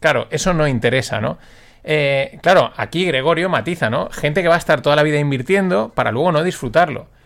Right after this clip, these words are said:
Eh, cuando baja, no venden para no perder. Cuando sube, no venden para ganar más. Llevan tanto tiempo en la inversión que están anclados a ellas y no saben salirse, ¿no? Son, son,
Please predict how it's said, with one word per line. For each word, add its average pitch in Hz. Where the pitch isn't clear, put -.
Eh, 135
cuando 147
baja, 202
no 151
venden 196
para 135
no 151
perder. 135
Cuando 147
sube, 180
no 156
venden 180
para 151
ganar 135
más. 139
Llevan 175
tanto 190
tiempo 175
en 151
la 165
inversión 180
que 151
están 170
anclados 175
a 151
ellas 139
y 156
no 170
saben 175
salirse, 147
¿no? 131
Son, 135
son, 151